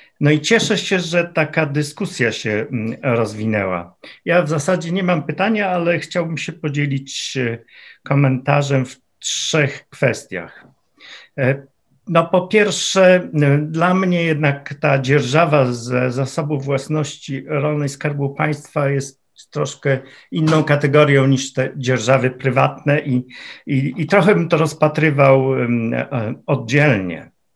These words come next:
Króciutki komentarz do tem-, e, dotyczący tej etyczności, e, wyłączeń swego czasu. Otóż, e, ja bym nie, dla mnie to był troszkę taki szantaż emocjonalny, dlatego że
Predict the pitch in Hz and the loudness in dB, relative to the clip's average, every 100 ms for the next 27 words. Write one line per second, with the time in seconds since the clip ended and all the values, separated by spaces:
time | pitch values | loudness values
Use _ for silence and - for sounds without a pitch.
0 | _ - - - - - _ _ _ _ | _ -20 -20 -20 -20 -20 _ _ _ _
1 | _ _ _ - 147 156 190 196 214 180 | _ _ _ -10 -6 0 -2 0 0 2
2 | 160 170 170 160 165 156 165 160 - 156 | 2 2 0 -2 -2 -2 -2 -2 0 2
3 | 143 143 151 151 151 160 156 170 - 156 | 2 2 0 -2 0 0 -2 -6 0 2
4 | 147 143 - - 175 175 - - 185 165 | 2 -2 -4 -2 0 0 0 0 2 2
5 | - 170 175 170 165 156 135 135 120 143 | 0 -6 -4 -4 -2 2 2 0 0 4
6 | 156 175 151 - 113 104 - 120 117 113 | 6 6 4 2 -2 -4 -6 -4 -4 -4
7 | - 107 - - - _ _ _ - 156 | -2 -4 -4 -14 -18 _ _ _ -8 -6
8 | 143 - 143 139 120 - - - - - | -4 -6 0 0 0 -6 -20 -20 -20 -14
9 | - 143 214 240 240 113 - 214 226 214 | -4 -2 0 2 2 2 2 0 -2 -4
10 | 208 - _ 175 196 208 233 214 214 208 | -10 -14 _ -2 0 2 2 0 2 2
11 | 202 180 190 185 180 - - 180 170 151 | 0 0 0 0 -2 -2 -2 -4 -4 -6
12 | - 180 170 165 139 139 127 123 131 120 | 0 2 2 2 4 4 2 0 -2 2
13 | 120 117 107 101 98 104 107 127 139 143 | 2 2 0 -4 -8 -12 -14 -10 -6 -6
14 | 175 180 170 147 147 139 | -4 -4 -2 2 2 2